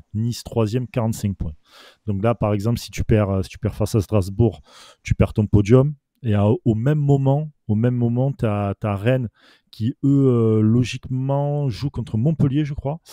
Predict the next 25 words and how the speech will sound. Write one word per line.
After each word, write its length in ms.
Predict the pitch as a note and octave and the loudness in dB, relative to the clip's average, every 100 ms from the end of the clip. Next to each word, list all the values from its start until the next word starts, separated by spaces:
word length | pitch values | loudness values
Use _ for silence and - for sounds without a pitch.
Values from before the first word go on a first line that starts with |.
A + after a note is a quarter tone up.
| - - - | -20 -20 -10
C'est 140 | - | -4
ça, 280 | A2+ A#2 A#2+ B2 | -2 0 0 0
à 80 | |
Montpellier. 540 | B2+ B2+ A#2+ G#2+ B2+ D#3+ - | 0 2 0 2 0 -4 -8
Et, 220 | G#2+ G2+ | -4 -2
euh, 460 | F#2+ F#2 F#2 F2+ G2 | -2 -2 -2 -4 -6
et 80 | G2+ | -6
derrière, 480 | F2 F2 G#2 C3+ C3+ A2 | -4 -2 0 -2 -2 -6
tu 120 | - - | -8 -14
peux, 580 | G#2+ G#2+ G#2 G2 F#2 E2+ _ _ _ | -10 -8 -8 -8 -10 -12 _ _ _
tu 100 | - | -4
peux 120 | - | 0
très 180 | - - | 0 0
vite 180 | A2 C#3+ | -4 -4
te 80 | A#2 | -8
retrouver 380 | G#2 - A2 C3 | -8 -6 -2 0
à 100 | A2 | 0
deux 140 | G2+ | -2
points 200 | - A2+ | 0 0
de 100 | A2 | 4
Rennes, 260 | G#2+ C#3 D#3 | 4 4 0
qui 180 | - G#2 | -6 -10
sera 260 | - G2+ | -4 -4
quatrième, 420 | G#2+ G2 C3+ D3 G#2+ | -4 -4 -4 -4 -6
quoi. 160 | E2+ | -12